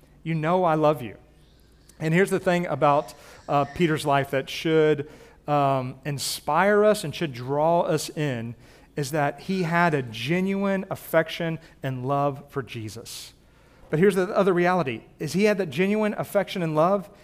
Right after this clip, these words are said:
and he also betrayed him. Um,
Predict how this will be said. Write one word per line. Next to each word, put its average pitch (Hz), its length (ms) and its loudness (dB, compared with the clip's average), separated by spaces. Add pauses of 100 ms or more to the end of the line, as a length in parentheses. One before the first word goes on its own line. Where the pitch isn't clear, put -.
(180)
and 147 140 -4
he 139 160 -4
also 143 400 -4
betrayed 120 440 -10
him. 107 160 -18 (1200)
Um, 160 420 -18